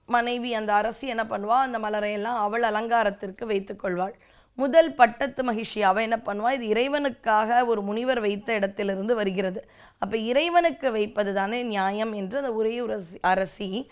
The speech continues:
மேலை திருக்காட்டு பள்ளிக்கு வந்து இந்த இறைவனுக்கு அந்த செவ்வந்தி மலர்களை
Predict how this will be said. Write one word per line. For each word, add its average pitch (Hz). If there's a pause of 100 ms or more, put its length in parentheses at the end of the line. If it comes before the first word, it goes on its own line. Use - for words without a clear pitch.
(260)
மேலை 320
திருக்காட்டு 240
பள்ளிக்கு 202
வந்து 208
இந்த 254
இறைவனுக்கு 247
அந்த 240
செவ்வந்தி 226
மலர்களை 202